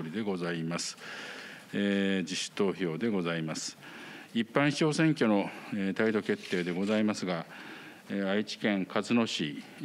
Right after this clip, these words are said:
県本部推薦、岩船さん、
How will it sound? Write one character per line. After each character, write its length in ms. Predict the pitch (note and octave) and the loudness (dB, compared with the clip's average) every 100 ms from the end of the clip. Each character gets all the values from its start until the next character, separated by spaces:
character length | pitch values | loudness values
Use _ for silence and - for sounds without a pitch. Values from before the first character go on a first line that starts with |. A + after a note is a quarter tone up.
| F#2+ - | -4 -2
県 220 | G#2+ G2 | 2 2
本 240 | F2+ G2 F2 | 4 2 2
部 200 | E2 D#2 | -2 -4
推 280 | - E2+ D#2+ | -6 -4 -4
薦、 300 | F2 E2 D#2 - - | -4 -4 -8 -14 -10
岩 240 | G2 G2+ G2+ | -4 -2 0
船 240 | G2+ F#2+ | -2 -4
さ 200 | F2+ F#2 | -4 -2
ん、 160 | F#2+ | -2